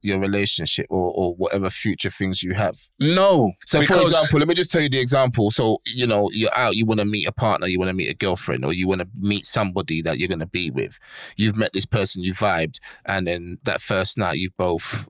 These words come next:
Speaker 1: you know, you've both hit, you've both gone there. Do, would you then now think, "Oh, I don't know if this is the one because she's allowed me to go, we've, we've, we've knocked boots"?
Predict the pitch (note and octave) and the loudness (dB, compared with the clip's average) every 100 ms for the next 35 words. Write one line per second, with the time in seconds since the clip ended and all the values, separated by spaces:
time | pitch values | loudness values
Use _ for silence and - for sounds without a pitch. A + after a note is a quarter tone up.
0 | - F#2 D2+ - F2+ F#2 F#2 F#2 - - | -8 -4 -4 -4 -8 -4 -2 -2 -4 -6
1 | _ - F#2+ F2 F2 - F#2+ E2+ E2+ D2+ | _ -10 -6 -4 -4 -2 -4 -2 -4 -6
2 | - _ _ _ _ _ _ _ _ - | -8 _ _ _ _ _ _ _ _ -20
3 | F2 - A#2+ A2+ A2 C3+ A#2+ B2 A#2+ B2 | -16 -2 0 0 2 2 2 2 2 2
4 | A#2+ A#2+ A#2 A2+ A2 B2+ G#2 F#2+ G#2 F#2+ | 2 2 2 0 0 -2 -2 -2 0 0
5 | F#2 E2+ F2+ F#2 - F2+ - F2+ F#2 G2+ | 0 -2 0 -4 -2 -2 -2 -2 0 -2
6 | E2+ - E2 F2+ F2 F2 F2 F2+ E2+ F#2 | -2 -4 -2 -2 -2 0 0 -2 -6 -4
7 | D#2+ F2 D#2 C#2 G#1+ D2+ F#2 - F2+ F2 | 0 0 0 -4 -8 -6 -6 -4 -6 -4
8 | - - F2 F#2 F#2+ - - G2+ - - | -10 -10 -10 -4 -4 -4 -4 -4 -2 -8